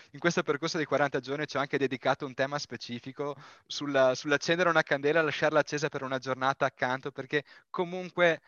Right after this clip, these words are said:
la luce ti parla, ti dà un messaggio spirituale, anche se, anche se di per sé non dice niente. E tu sai che Luce dei Reale ne abbiamo fatto addirittura la colonna sonora di un anno di Grest, di un'estate di Grest, per cui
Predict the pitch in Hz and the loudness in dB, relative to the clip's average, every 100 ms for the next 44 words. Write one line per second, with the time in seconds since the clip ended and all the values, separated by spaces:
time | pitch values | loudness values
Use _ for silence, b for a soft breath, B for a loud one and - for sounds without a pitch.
0 | _ 151 160 175 - - 151 - 117 113 | _ 0 2 0 -6 -6 -8 2 4 4
1 | 110 110 113 - 120 131 139 131 120 - | 2 -2 -2 -4 0 4 4 0 -6 -2
2 | 123 131 - 131 - 139 139 139 135 - | -2 -4 -8 -8 -4 -2 -2 -6 -8 -6
3 | 123 117 B B B 143 165 151 143 135 | -6 -6 B B B -8 -4 -4 -4 -2
4 | 131 - 135 127 131 127 127 127 117 110 | -2 0 -2 -4 -8 -10 -10 -8 -6 -6
5 | 110 117 B B 127 117 - _ - 143 | -8 -12 B B -6 -6 -8 _ -12 0
6 | 151 151 147 139 131 143 151 - 147 131 | 6 6 4 0 -2 -4 -6 -2 0 0
7 | 131 127 135 143 139 b b b 131 127 | 0 2 4 4 2 b b b -6 0
8 | 147 143 143 151 139 131 156 151 139 - | 0 2 0 0 -2 -4 0 2 2 0
9 | 139 147 131 139 147 135 131 135 143 147 | -4 -2 -4 -2 -2 -2 -2 -2 -2 -2
10 | 143 131 127 - 135 131 127 123 139 139 | 4 6 6 2 0 0 -2 -2 -2 -2
11 | 135 139 127 120 - 117 - - - 123 | -2 -2 0 -2 -4 -10 -10 -16 -10 -6
12 | 117 113 | -6 -6